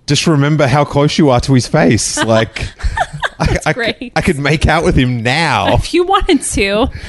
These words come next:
Speaker 1: And it's not often I've been close to a man and thought about, like, "I could make out with him right now." But Harrison Ford,
Speaker 2: Sure.
Speaker 1: ladies and gentlemen.
Speaker 2: Sure.
Speaker 1: Harrison Ford. What has been your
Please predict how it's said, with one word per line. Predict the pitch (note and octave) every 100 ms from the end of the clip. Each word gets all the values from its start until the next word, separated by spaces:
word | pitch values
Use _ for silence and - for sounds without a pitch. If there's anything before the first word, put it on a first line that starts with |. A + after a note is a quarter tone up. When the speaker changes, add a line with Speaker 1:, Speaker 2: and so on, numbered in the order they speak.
| E3+
Speaker 1:
And | - D#3
it's | D3+ -
not | D#3+ F3+
often | F3+ G#3+ - D3+
I've | C3+
been | D3 C#3
close | - D#3 D#3
to | E3
a |
man | C3+ B2+ B2
and | B2+ A#2+
thought | C#3
about, | C#3 B2+ A#2+
like, | B2 -
"I | F3
could | F#3
make | C3 C3+
out | C#3
with | E3+
him | C3 G#2
right | A2 A#2 C#3
now." | B2 B2 B2 G2+ F2 F#2 - - C3 -
But | - A#2 A2 - -
Harrison | - - A2+ C#3 A3 G#3
Ford, | - A3 F#3+
Speaker 2:
Sure. | D3
Speaker 1:
ladies | C3+ B2+
and | B2+
gentlemen. | A#2 A2+ G2+ F2+
Speaker 2:
Sure. | D#2+ F3 G#3 - - - - -
Speaker 1:
Harrison | - A2 A2 A#2+ - A2 G#2+
Ford. | - F#2 D#2+ D#2+ - F3 -
What | D#3+ B3
has | G#3+
been | G#3 F3+
your | E3 C#3+